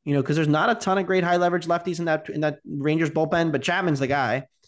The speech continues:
and he's gonna face Alvarez more than a few times. So that is the matchup. You know, um, the Twins had Thielbar, and he, he did a nice job yesterday against the lefties,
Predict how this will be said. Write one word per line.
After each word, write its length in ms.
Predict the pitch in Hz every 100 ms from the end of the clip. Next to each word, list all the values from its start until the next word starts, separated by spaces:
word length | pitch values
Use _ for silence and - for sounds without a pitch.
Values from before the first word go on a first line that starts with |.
| _ _ _ -
and 140 | 117
he's 120 | 123
gonna 140 | 143 139
face 240 | 143 135
Alvarez 460 | 135 127 120 120 113 -
more 280 | 127 135 135
than 80 | 123
a 60 |
few 160 | 117 120
times. 500 | 120 101 87 98 - _
So 440 | - 117 104 110 - _ _ _
that 500 | 120 131 139 131 - -
is 140 | - 117
the 60 |
matchup. 420 | 113 110 - 92 -
You 120 | 120
know, 240 | 120 117
um, 400 | 113 107 101 104 - _ _ _ _ -
the 340 | 131 123 117
Twins 320 | - 147 143
had 200 | 143 123
Thielbar, 520 | 147 143 147 139 139
and 120 | 120 127
he, 180 | 160
he 180 | - 147
did 120 | 185
a 40 | 190
nice 200 | 151 151
job 360 | - 123 160
yesterday 500 | 135 - 113 107 110
against 300 | 107 117 117
the 80 | 117
lefties, 500 | 120 160 - 107 123